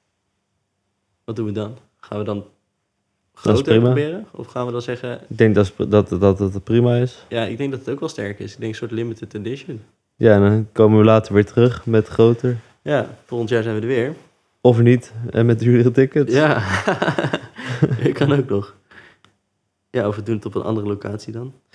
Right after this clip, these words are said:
Speaker 2: Ja.
Speaker 1: Oké, maar er zijn best wel een aantal. Marketing,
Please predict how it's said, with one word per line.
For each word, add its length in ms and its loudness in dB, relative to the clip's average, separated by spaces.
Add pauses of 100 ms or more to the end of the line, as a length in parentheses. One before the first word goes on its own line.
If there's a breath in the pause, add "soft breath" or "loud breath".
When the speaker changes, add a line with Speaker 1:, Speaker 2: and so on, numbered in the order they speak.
(100 soft breath)
Speaker 2:
Ja. 120 4
Speaker 1:
Oké, 220 2
maar 300 0
er 100 -6
zijn 200 -2
best 160 -2
wel 140 -6
een 60 -8
aantal. 440 -6 (160)
Marketing, 640 -6